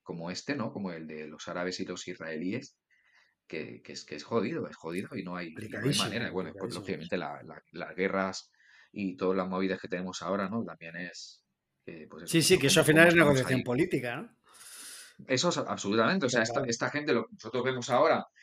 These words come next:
Speaker 1: que se están matando, que se están pegando tiros y tal, pero habrá gente al lado que se estará viendo, no digo diariamente, pero estarán hablando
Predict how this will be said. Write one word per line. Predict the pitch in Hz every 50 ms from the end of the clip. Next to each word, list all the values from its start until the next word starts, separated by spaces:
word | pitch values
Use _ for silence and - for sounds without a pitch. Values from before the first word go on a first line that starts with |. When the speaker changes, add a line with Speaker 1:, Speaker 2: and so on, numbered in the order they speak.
| - _
Speaker 1:
que | - 95
se | 92 -
están | - - 101 104
matando, | 104 101 104 101 135 170 160 127
que | 107 98
se | -
están | - 101 101
pegando | 104 104 104 107 104 98
tiros | 104 101 104
y | 98
tal, | 95 117 135 143
pero | - 101 95 - -
habrá | 90 85 92 95
gente | - 104 107 110 107 117 123 123 _ _ _ _ _ _ _ _ _ _ _ _ _ _ _ _ _ _ _ -
al | 98 95 101
lado | 113 123 131 147 190 233 226 - - _ _ _ _ _ _ _ _
que | - 98 -
se | - 82
estará | - - 80 78 90
viendo, | 101 123 143 147 123 110 101 101 _ _ _ _ _ _ _ _ - - - 95
no | 98 90 87
digo | 95 104 110 110
diariamente, | 107 110 107 107 110 104 104 117 120 - -
pero | 135 113 101
estarán | - - 90 95 95 107
hablando | 113 113 110 110 110 107 101 98 92 92 92 90 82 - -